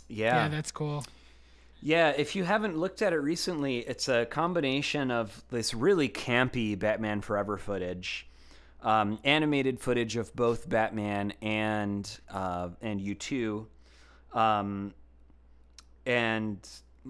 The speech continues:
Speaker 1: uh, like we've been saying, it fits really well with U two's preoccupation with media and image.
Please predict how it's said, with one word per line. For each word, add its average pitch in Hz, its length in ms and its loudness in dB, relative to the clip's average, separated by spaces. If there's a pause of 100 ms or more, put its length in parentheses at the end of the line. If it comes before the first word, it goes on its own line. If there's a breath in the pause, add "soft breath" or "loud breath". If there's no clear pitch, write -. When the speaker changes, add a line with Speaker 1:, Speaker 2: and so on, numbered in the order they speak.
(160)
Speaker 1:
uh, 107 140 0
like 101 240 -2
we've 107 140 -6
been 101 160 -4
saying, 104 340 -4
it 101 100 -8
fits - 340 -4
really 110 300 -2
well 98 420 2
with 98 300 -8
U 104 100 -4
two's - 540 -8 (480 loud breath)
preoccupation 110 720 0
with 101 160 -6
media 95 640 -2
and 90 200 -8
image. 101 580 -6